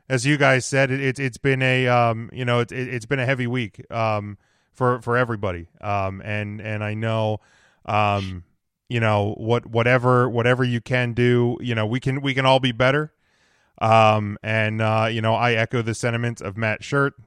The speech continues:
Tim, your sign. Um, obviously, you know, you know, we put up the post, uh, last night. It's been more of a quiet week, social media wise, for us. Um, and, and I think it's, it's, it's a, been a time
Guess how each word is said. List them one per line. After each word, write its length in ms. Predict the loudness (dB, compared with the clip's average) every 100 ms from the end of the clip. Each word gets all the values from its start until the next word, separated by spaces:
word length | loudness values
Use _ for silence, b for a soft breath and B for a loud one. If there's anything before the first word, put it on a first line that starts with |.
| _
Tim, 240 | -6 -4 -2
your 140 | -4
sign. 520 | -2 0 2 0 -2 b b b b -2
Um, 400 | 2 4 2 0
obviously, 520 | -2 -2 -4 -2 -4
you 140 | -2 -2
know, 220 | -2 -2
you 180 | -2 -4
know, 80 |
we 140 | -4 -4
put 160 | -2
up 120 | -2 -4
the 80 |
post, 460 | -4 -2 -2 -4 -10
uh, 200 | -6 -4
last 340 | -2 -2 -2
night. 240 | -2 -2 -2
It's 100 | -4
been 220 | -4 -4
more 240 | 0 0
of 80 | 2
a 80 | 0
quiet 380 | 2 2 2 0
week, 320 | -4 -6 -10 b b b 0
social 360 | 2 2 0
media 280 | 0 0 0
wise, 400 | 2 2 2 -2
for 240 | 0 2
us. 400 | 4 2 -2 -12 -6
Um, 520 | -2 2 2 0 -6 -6
and, 160 | -6
and 160 | -2 -2
I 80 | -4
think 220 | -6 -6
it's, 160 | -8
it's, 180 | -8 -6
it's 300 | -6 -4 -4
a, 80 | -2
been 180 | 0 2
a 100 | 0
time 500 | 0 2 2 0